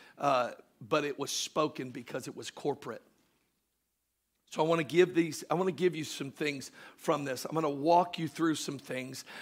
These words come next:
which are meant to be experienced within community, listen, in the theater of prayer, which will position us for the open door. First thing it says is, "Are any of you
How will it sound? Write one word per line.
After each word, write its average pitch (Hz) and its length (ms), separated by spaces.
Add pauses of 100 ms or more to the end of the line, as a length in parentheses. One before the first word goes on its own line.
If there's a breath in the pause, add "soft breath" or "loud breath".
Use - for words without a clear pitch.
(180 loud breath)
which 175 380
are 156 160
meant 185 680
to 240 180
be 175 640
experienced 208 1000
within 208 800 (200 loud breath)
community, 196 840 (440 soft breath)
listen, 175 400 (1080)
in 170 300
the 170 80
theater 165 400
of 131 180
prayer, 123 400 (440 soft breath)
which 151 200
will 151 80
position 135 560
us 117 140
for - 140
the 123 160
open 123 220
door. 123 280 (260 loud breath)
First 214 320
thing 208 220
it 180 100
says 185 240
is, 170 140 (280 loud breath)
"Are 196 280
any 311 320
of 311 160
you 294 520